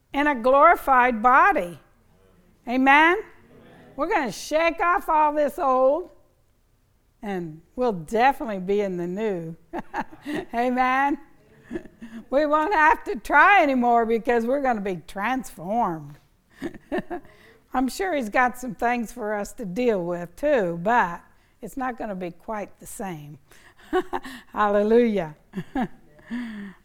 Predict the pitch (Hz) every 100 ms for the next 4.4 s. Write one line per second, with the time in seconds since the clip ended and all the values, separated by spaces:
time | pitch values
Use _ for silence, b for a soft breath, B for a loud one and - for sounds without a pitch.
0 | _ - 285 302 269 185 B B B B
1 | B 196 247 311 359 - 262 196 - 302
2 | 302 - 302 208 156 233 247 294 233 -
3 | - - - 226 240 214 220 247 254 226
4 | 190 156 214